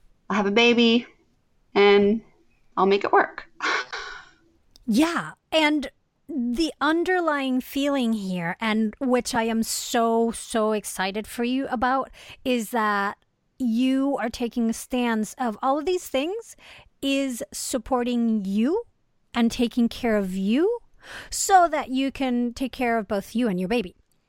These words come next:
Speaker 1: Right.
Speaker 2: Not
Speaker 1: Yeah, it's no good to the baby if,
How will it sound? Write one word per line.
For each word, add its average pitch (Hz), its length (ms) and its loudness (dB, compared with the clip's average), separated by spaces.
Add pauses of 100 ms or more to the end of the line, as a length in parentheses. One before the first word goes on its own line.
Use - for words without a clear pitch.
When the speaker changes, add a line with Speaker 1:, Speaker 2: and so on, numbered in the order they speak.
(920)
Speaker 1:
Right. 311 420 -4 (200)
Speaker 2:
Not 277 240 4
Speaker 1:
Yeah, - 0 -
it's - 600 -8
no 247 340 2
good 285 260 0
to - 120 2
the 240 100 0
baby 196 680 2
if, - 480 -2